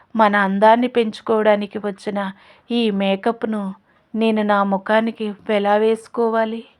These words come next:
ఆకలితో మరణించిన నా సోదరుల జ్ఞాపకార్థం నేను కడుపు నిండా ఎలా తినగలను? ఉన్నన్ని రోజులు చిరిగిన బట్టలతో గడిపిన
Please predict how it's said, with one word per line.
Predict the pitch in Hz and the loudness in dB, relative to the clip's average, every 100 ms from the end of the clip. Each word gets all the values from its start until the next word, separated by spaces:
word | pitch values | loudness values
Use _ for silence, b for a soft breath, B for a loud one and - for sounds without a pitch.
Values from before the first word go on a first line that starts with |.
| _ b b b b | _ b b b b
ఆకలితో | 214 208 202 214 208 208 208 | 2 2 2 2 2 2 2
మరణించిన | 202 202 208 208 220 208 | 2 2 0 -4 -4 -4
నా | 208 208 208 | -2 0 0
సోదరుల | - 214 208 226 226 220 | 0 -2 2 2 2 -2
జ్ఞాపకార్థం | 208 208 208 - 233 220 196 208 208 B B B 233 | -2 -2 -2 -2 0 0 0 -6 -8 B B B -2
నేను | 240 226 | 0 0
కడుపు | - 214 220 269 | 0 2 2 2
నిండా | 262 254 240 220 202 b b b - | 0 0 2 2 0 b b b 0
ఎలా | 226 208 208 | 2 4 4
తినగలను? | 226 254 240 240 240 240 233 247 _ _ _ _ _ | 4 2 0 0 0 0 -4 -8 _ _ _ _ _
ఉన్నన్ని | 214 214 208 208 208 208 | -4 -2 0 0 0 2
రోజులు | 208 214 220 226 | 2 2 0 -2
చిరిగిన | 220 226 220 226 | -4 -2 -2 -2
బట్టలతో | 220 214 208 226 226 226 220 | -2 -2 -2 -4 -2 -2 0
గడిపిన | 214 208 208 208 208 | 0 -2 -4 -6 -6